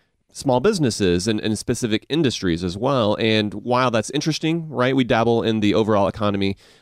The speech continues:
but we're specifically interested in how that affects us as individuals, as investors and savers and spenders. And so we're gonna make sure that we pay attention to the news from that standpoint. And that's what we're gonna continue to bring you.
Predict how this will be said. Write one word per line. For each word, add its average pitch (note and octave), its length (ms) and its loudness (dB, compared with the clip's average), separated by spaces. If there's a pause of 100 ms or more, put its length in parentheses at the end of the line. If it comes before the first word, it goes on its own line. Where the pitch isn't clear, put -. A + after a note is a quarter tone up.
but C3 100 0
we're A#2+ 80 2
specifically B2+ 760 0
interested G#2+ 500 -2
in G2 100 -2
how G2+ 260 -2
that G2 160 -2
affects - 480 -4
us A2 380 -2
as F2+ 140 -4
individuals, F#2 540 0
as F2 300 -2
investors G2+ 580 -2
and F#2 80 -8
savers G#2 460 2
and F#2 100 -2
spenders. G2+ 600 0 (340)
And A2 300 -2
so G#2+ 160 2
we're G#2+ 100 2
gonna A2 120 0
make G#2 160 0
sure G#2+ 160 -2
that F2 140 0
we G2 140 2
pay G2+ 180 0
attention G2 360 -4
to - 80 -12
the F#2 80 -8
news F#2 280 -2 (240)
from G#2 200 -2
that G#2 180 0
standpoint. A2+ 520 -2
And C3+ 80 -2
that's E3 160 -2
what D#3 100 0
we're C#3 80 2
gonna C3 160 0
continue A#2+ 380 0
to G2 100 -2
bring G2+ 240 0
you. F2 180 0